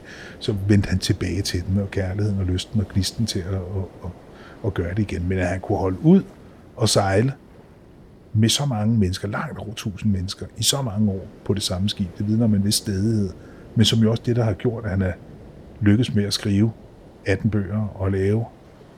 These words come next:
øh, otteogtres T V-programmer og blive ved med at fortælle den historie. Og da jeg kom op til ham en aften, og jeg havde holdt mit foredrag nummer tre hundrede eller fem hundrede eller et eller andet, for det tager jeg rundt og gør også,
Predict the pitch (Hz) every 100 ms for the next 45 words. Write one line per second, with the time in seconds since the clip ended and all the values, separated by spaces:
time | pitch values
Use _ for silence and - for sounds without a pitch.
0 | - 107 110 107 101 104 104 92 104 110
1 | - 107 - 90 82 107 110 104 101 107
2 | 107 - 104 101 - 107 107 120 110 110
3 | 110 101 101 110 - 95 92 113 - -
4 | - - - 101 104 104 110 - 127 123
5 | 95 95 - 123 107 104 104 104 110 110
6 | 120 - 101 104 110 104 104 - 104 98
7 | 104 110 98 - 110 104 101 107 98 95
8 | 104 95 107 - - - - - - -
9 | 107 - - 113 98 101 104 95 107 101
10 | 95 98 -